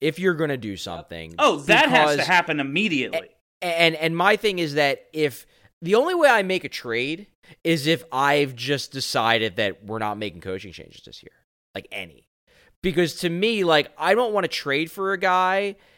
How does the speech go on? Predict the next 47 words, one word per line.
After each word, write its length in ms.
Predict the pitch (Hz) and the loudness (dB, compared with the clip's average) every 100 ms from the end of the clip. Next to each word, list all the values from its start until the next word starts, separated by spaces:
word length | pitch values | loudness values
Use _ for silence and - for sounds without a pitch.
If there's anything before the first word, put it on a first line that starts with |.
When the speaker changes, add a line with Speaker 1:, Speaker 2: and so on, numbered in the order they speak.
| _ - | _ 2
Speaker 1:
and 220 | 165 165 | 2 2
then 420 | 165 160 156 151 - _ | 2 2 0 -4 -10 _
bring 340 | 123 151 170 170 | -2 0 2 0
in 100 | 165 | -2
a 60 | |
new 220 | 147 156 | -2 -4
coach 500 | 156 156 143 180 - - | -4 -2 -2 -2 -4 -6
and 180 | 139 | -6
find 380 | 127 143 143 143 | -2 0 2 2
out, 240 | 147 143 - | 2 2 0
oh, 440 | 139 139 135 123 104 | 0 2 2 0 0
that 260 | 123 123 | -2 0
guy 200 | 131 123 | 0 0
just 160 | 120 117 | 0 -2
doesn't 300 | 123 117 104 | -4 -4 -4
work 220 | 113 107 | -4 -4
for 120 | - | -6
what 180 | 107 104 | -4 -2
that 140 | 104 | -4
new 140 | 98 101 | -6 -8
coach 320 | - 98 - | -6 -8 -8
wants 220 | 95 85 | -14 -14
to 80 | 85 | -14
do. 160 | 90 87 | -10 -6
You 120 | 143 | -2
know 40 | 165 | 0
what 100 | 160 | 2
I 40 | |
mean? 240 | 147 151 139 - - | 0 -2 -4 -10 0
Like, 180 | 156 - | 0 0
I, 100 | 156 - | -8 0
I'd, 260 | 165 170 160 | 2 2 2
I'd 240 | 165 170 151 | 0 0 0
much 320 | 160 180 - | 0 -2 -2
rather, 680 | 165 156 147 139 131 123 - - | 2 4 4 2 0 -2 -4 -6
like, 300 | 180 175 - | -2 -2 -2
Jake 260 | 123 202 240 | 2 4 4
DeBrusk, 520 | 226 139 139 160 - - | 0 -2 -2 0 -2 -8
honestly, 680 | 107 117 143 - 185 196 202 _ _ _ - | -6 -6 -6 -6 -4 -4 -6 _ _ _ -8
could 220 | - 180 | -2 0
work 320 | 151 170 165 | 4 4 2
pretty 320 | - 165 143 | -4 -2 0
well 240 | 123 127 117 | 2 4 4
in 60 | 110 | 0
a 40 | |
Vigneault 420 | 98 104 95 76 | -6 -8 -8 -10
system, 340 | - - - | -10 -14 -20